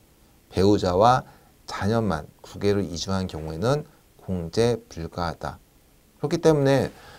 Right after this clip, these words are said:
국내에서 근무를 한다면 일 년 이상 거주하는 것 자체가 불가하겠죠.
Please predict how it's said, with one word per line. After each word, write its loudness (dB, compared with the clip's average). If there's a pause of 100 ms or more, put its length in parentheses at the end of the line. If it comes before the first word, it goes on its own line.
(140)
국내에서 4
근무를 2
한다면 2
일 0
년 4
이상 0
거주하는 0
것 -2
자체가 -8 (100)
불가하겠죠. -4